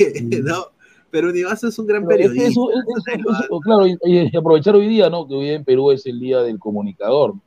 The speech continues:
Speaker 1: ayudar a todos los comunicadores.
Speaker 2: Sí, hay buenos
Speaker 1: Un gran
Speaker 2: comunicadores en
Speaker 1: abrazo.
Speaker 2: el Perú, buenos comunicadores en el Perú, y bueno, aprendemos de todos, hay, hay para todo gusto en el Perú, ¿ah?
Speaker 1: Hay para todo gusto.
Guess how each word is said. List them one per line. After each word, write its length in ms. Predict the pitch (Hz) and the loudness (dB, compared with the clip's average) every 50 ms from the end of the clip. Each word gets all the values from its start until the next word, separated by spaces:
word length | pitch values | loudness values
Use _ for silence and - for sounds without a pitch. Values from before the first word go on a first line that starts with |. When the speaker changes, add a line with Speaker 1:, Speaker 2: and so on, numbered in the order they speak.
| _ _ | _ _
Speaker 1:
ayudar 260 | 98 98 98 104 107 | -10 -6 -6 -6 -6
a 40 | 107 | -6
todos 220 | 98 - 113 110 | -8 -8 -8 -8
los 100 | 113 104 | -8 -8
comunicadores. 760 | - _ 95 95 _ _ _ _ 85 90 104 107 107 - - _ _ _ _ _ _ _ _ _ _ _ _ _ _ | -12 _ -20 -20 _ _ _ _ -20 -18 -18 -16 -16 -16 -18 _ _ _ _ _ _ _ _ _ _ _ _ _ _
Speaker 2:
Sí, 300 | _ - - 151 156 160 | _ -14 -8 -6 -6 -6
hay 100 | 160 165 | -4 -6
buenos 260 | 165 170 170 175 170 - - | -6 -6 -8 -8 -10 -10 -10
Speaker 1:
Un 100 | 107 107 | -6 -4
gran 100 | 110 131 | -4 -4
Speaker 2:
comunicadores 340 | 127 - - 117 107 110 | -4 -6 -6 -4 -2 -2
en 60 | 107 104 101 104 | -2 -2 -4 -4
Speaker 1:
abrazo. 100 | 104 98 | -6 -8
Speaker 2:
el 80 | - | -12
Perú, 460 | - - - - 101 101 98 95 98 95 _ _ _ _ _ | -16 -18 -14 -10 -10 -10 -10 -10 -14 -20 _ _ _ _ _
buenos 240 | 127 135 143 156 139 | -12 -10 -10 -10 -10
comunicadores 480 | 143 147 135 120 104 113 113 123 123 - | -8 -8 -8 -8 -8 -10 -10 -10 -10 -10
en 60 | 131 | -8
el 100 | 123 117 | -10 -8
Perú, 640 | - - 101 101 107 113 117 123 127 127 123 117 104 | -8 -10 -8 -6 -4 -2 -2 0 0 0 0 -2 -6
y 220 | 98 92 95 95 92 - _ _ _ | -8 -12 -16 -20 -20 -20 _ _ _
bueno, 400 | 107 120 120 117 113 107 107 110 - | -14 -12 -12 -12 -12 -12 -14 -12 -14
aprendemos 500 | 123 - - 117 113 120 131 139 160 160 | -12 -10 -8 -8 -8 -6 -8 -8 -8 -8
de 120 | 139 110 | -10 -10
todos, 340 | - - 135 139 139 135 _ | -8 -6 -4 -4 -4 -6 _
hay, 120 | - 156 147 - | -8 -10 -8 -8
hay 120 | - - | -12 -10
para 260 | - 214 190 143 131 | -8 -8 -8 -8 -6
todo 180 | - 165 175 170 | -4 -4 -2 -2
gusto 380 | 147 147 185 202 160 - _ 123 | 0 0 -2 -2 -4 -6 _ -8
en 60 | 113 | -8
el 100 | 113 110 | -8 -8
Perú, 320 | - 110 110 139 139 120 | -6 -6 -4 -4 -4 -6
¿ah? 80 | 104 - _ _ - 120 | -8 -12 _ _ -14 -12
Speaker 1:
Hay 60 | 120 110 | -8 -6
para 180 | 113 104 98 | -4 -4 -6
todo 220 | 87 - 95 92 90 | -6 -6 -6 -6 -6
gusto. 380 | 90 87 82 80 - _ - | -6 -10 -12 -14 -16 _ -20